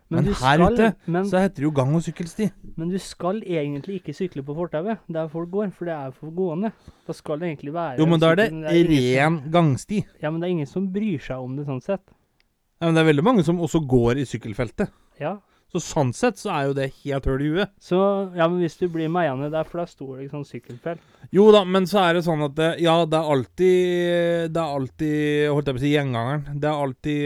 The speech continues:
Speaker 2: ehm,
Speaker 1: Men betyr
Speaker 2: hva
Speaker 1: det da
Speaker 2: heter det når du er sånn, når du går?
Speaker 1: Trenger, hæ?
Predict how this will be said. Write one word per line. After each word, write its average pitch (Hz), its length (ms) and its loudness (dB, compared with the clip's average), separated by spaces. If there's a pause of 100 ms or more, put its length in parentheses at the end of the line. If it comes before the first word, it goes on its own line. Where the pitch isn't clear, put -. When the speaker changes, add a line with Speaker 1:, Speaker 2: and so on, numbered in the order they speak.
Speaker 2:
ehm, 131 600 -2 (280)
Speaker 1:
Men 180 80 -2
betyr 208 320 0
Speaker 2:
hva 185 140 8
Speaker 1:
det 285 100 10
da 160 140 2
Speaker 2:
heter 170 100 6
det 196 120 8
når 196 140 8
du 214 120 10
er 175 280 6
sånn, 160 360 0
når 160 100 4
du 190 80 6
går? 131 340 4 (220)
Speaker 1:
Trenger, 165 460 -2
hæ? 190 140 0